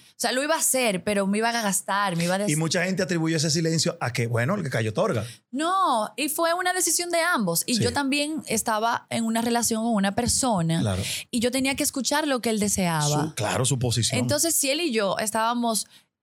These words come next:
Speaker 1: iniciamos un proyecto de vida juntos y estábamos cerrando ese capítulo, también yo tenía que complacerlo.
Speaker 2: Sí.
Speaker 1: Entonces, él quería calma y yo le dije, "Mira, me voy a sacrificar porque al final la gente va a pensar que, bueno, yo estoy callada porque es verdad.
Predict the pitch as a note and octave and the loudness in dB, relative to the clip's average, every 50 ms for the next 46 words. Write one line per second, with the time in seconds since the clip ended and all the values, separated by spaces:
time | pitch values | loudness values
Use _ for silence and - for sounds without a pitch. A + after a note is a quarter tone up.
0 | _ _ - - B3 A#3 G#3 F#3+ A#3+ C4 D#4 F#4+ G4 F#4 D4 - C#4 C4+ B3+ B3 | _ _ -4 -2 0 0 2 2 2 0 0 0 0 0 0 0 0 -2 -2 -4
1 | G#3+ - A3+ G#3+ G#3+ G3+ G3 A3+ A3 G#3+ G#3+ G3+ G3+ G3+ G3+ F#3+ F3 F3 E3 F3+ | -4 -2 -2 0 -2 0 0 0 0 0 0 2 2 2 2 2 0 0 0 0
2 | F3 G#3+ G#3 G3 - A#3 C4+ D4+ D4+ C#4 - A#3+ G#3 G3+ G3+ G#3+ A3 A3+ A3 A#3 | 0 0 0 0 2 0 0 2 0 0 0 0 0 0 0 2 2 0 0 0
3 | A3 A3 G3+ - G3 F3+ F3 F3+ F3+ F3 - G3+ G3+ G#3+ A#3 D4+ D#4+ C4+ A3+ G3+ | -2 -2 0 0 0 0 0 0 -2 0 0 0 0 2 0 0 0 0 0 0
4 | F#3 F3 E3+ - F3 E3+ - E3+ D#3 D#3 - - D3+ D3 D3+ D3 C#3+ D3 - - | 0 -2 -2 -2 -2 0 0 0 2 2 2 2 0 0 0 0 -2 -2 0 0
5 | - G2+ F#2 F#2+ - - - - _ - - B3 C4 C4 - C4 B3 B3+ B3+ A#3+ | 0 0 -2 -4 -10 -16 -20 -16 _ -4 -2 0 0 0 0 0 0 0 -2 -4
6 | - - A#3+ G#3+ G3+ G#3+ G#3+ A3 A3 A3 G#3+ - - - _ _ - F#3+ E3+ E3+ | -4 -2 0 0 0 0 0 0 0 0 0 -2 -4 -8 _ _ -4 -2 0 2
7 | E3 E3 F3 F#3+ C4 - - _ _ - G3 G3+ G#3 G3 G3 F#3+ F3+ F3 F3+ F3 | 2 2 2 2 0 -2 -4 _ _ -4 0 0 2 2 2 2 2 2 2 2
8 | E3+ D#3 D3 - - - _ _ - - F#3+ E3+ F3 F#3 A3+ A#3 C4 A#3 - G#3 | 2 0 -2 -4 -6 -10 _ _ -4 -2 0 2 2 0 0 0 -2 -2 -2 -2
9 | F3 F3+ - - E3+ F#3 G3+ G3+ - - F3 E3 - F3 E3 D#3+ F3+ G#3 A#3 - | -2 0 -2 0 0 0 0 0 -2 -2 -2 -2 0 0 2 2 2 0 0 -2
10 | - _ _ _ _ _ _ _ - - F3+ G3 G3+ F3+ F#3 G3+ G3 G3 G3+ G#3+ | -6 _ _ _ _ _ _ _ -6 -4 -2 0 0 0 0 0 0 0 0 0
11 | G#3+ F3 E3+ - G3 E3 E3+ F3+ G3+ - F#3+ E3 F3 F3 E3+ F3+ F3+ F3 - - | -2 -2 0 0 0 0 0 -2 -2 -2 0 0 0 0 0 0 0 -2 -2 -2
12 | F#3 - F#3 F3+ F3 F3 F#3+ F#3+ G3 F#3+ F#3 E3+ E3 D#3+ D#3+ - E3 E3 - - | -4 -2 -2 -2 0 0 0 0 -2 -2 -2 -2 -2 -4 -2 -2 -2 -2 -2 0
13 | - E3+ D#3+ D#3 F3 F#3+ F#3+ E3 D#3+ D#3+ - | 0 0 2 2 2 0 0 0 0 -2 -4